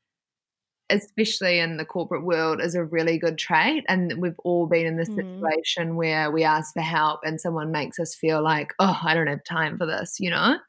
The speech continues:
Speaker 1: Um,
Speaker 2: Yeah.
Speaker 1: so that was something I always made sure I did do. And you never know when you might need other people's help.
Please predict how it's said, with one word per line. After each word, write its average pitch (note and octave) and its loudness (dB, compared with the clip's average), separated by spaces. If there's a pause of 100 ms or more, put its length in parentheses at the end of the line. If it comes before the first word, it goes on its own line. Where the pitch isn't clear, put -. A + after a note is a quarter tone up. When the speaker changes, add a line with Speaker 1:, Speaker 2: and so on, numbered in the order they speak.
(600)
Speaker 1:
Um, E3+ 4
Speaker 2:
Yeah. D#3+ -6 (1000)
Speaker 1:
so G3+ 2
that F#3 2
was G#3 -4
something F#3 -2
I E3+ 4
always D#3 -2
made E3 -2
sure F3 -4
I D#3+ 2
did E3 -6
do. - -8
And C#3+ -2
you A#3+ 4
never A#3+ 2
know F3 2
when E3+ -4 (360)
you G3 2
might F3+ 4
need F3 0
other E3 2
people's F#3+ -4
help. C4 0